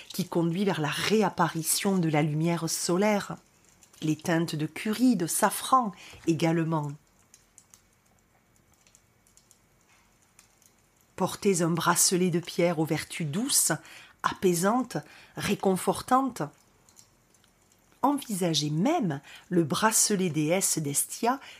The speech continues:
confectionné par la tisseuse Julie, chez Lune Hiver Julie Lou. Enfin, cultivez le fait maison,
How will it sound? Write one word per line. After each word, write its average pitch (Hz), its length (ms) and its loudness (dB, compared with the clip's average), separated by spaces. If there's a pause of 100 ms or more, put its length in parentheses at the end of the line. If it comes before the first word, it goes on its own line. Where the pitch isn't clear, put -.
confectionné 185 800 -2
par 147 160 -6
la 147 100 -4
tisseuse 156 640 -2
Julie, 185 460 0 (640)
chez 143 520 0 (120)
Lune 202 440 2 (360)
Hiver 175 520 0 (140)
Julie 156 460 0
Lou. 143 120 -2 (3500)
Enfin, 185 460 0
cultivez 165 520 0
le 160 100 2
fait - 260 -2
maison, 156 460 -2